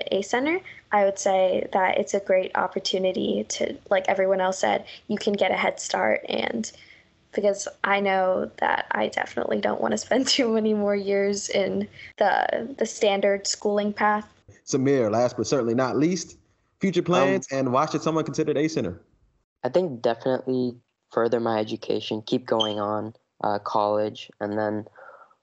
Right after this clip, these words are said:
Speaker 3: while going on, I think definitely trying to pursue this technology, um, you know, path that I want. And why someone should join the A Center, I think it's just great because you can, you can take your passion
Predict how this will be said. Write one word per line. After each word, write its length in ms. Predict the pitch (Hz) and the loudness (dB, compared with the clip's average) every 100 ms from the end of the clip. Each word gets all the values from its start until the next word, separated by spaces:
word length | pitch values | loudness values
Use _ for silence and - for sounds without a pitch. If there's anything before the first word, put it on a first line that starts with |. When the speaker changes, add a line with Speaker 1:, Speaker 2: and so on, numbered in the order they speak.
| _ | _
Speaker 3:
while 200 | 120 123 | 0 0
going 400 | 117 135 135 113 | 2 2 2 0
on, 200 | 113 113 | 0 0
I 100 | 107 | -2
think 320 | - 120 117 | -4 -4 -2
definitely 600 | 117 113 120 113 - 113 - _ | -2 -2 -2 -2 -2 -4 -6 _
trying 260 | - 113 110 | -6 -4 -2
to 100 | 107 | -2
pursue 380 | - 107 - 113 | -4 -4 -2 0
this 320 | 113 110 - | 0 -4 -6
technology, 840 | - 110 - 107 110 107 113 110 - _ _ - | -4 -4 -2 0 0 -2 -2 -4 -6 _ _ 0
um, 480 | 110 107 104 113 113 | 2 2 -2 -6 -4
you 80 | 113 | -2
know, 100 | 110 | -2
path 340 | - 101 104 - | 0 0 0 -2
that 120 | 104 | -2
I 80 | 101 | 0
want. 460 | 104 104 113 - - _ _ _ _ _ _ - | 0 0 -2 -8 -20 _ _ _ _ _ _ -2
And 480 | 110 110 107 107 101 _ | 0 0 0 -4 -8 _
why 180 | 113 120 | 0 0
someone 280 | 120 127 127 | 2 0 0
should 180 | 135 | -2
join 240 | 120 120 113 | 0 0 0
the 180 | 107 110 | 0 -2
A 60 | |
Center, 360 | 110 120 123 120 | 0 0 0 0
I 80 | 107 | -2
think 200 | 123 147 | 0 -2
it's 120 | 135 | -2
just 420 | - 127 127 - - _ _ _ _ | -2 -2 -2 -14 -20 _ _ _ _
great 300 | 120 117 - | 0 0 -4
because 360 | 110 110 110 | -6 -6 -6
you 180 | 113 123 | -2 -2
can, 480 | 120 127 117 110 - _ _ _ - | -2 -2 0 -2 -6 _ _ _ -4
you 80 | 127 | -2
can 120 | 127 | 0
take 220 | 139 123 | 0 0
your 100 | 120 | 0
passion 680 | - 107 110 - 127 139 | 0 0 0 0 -2 -2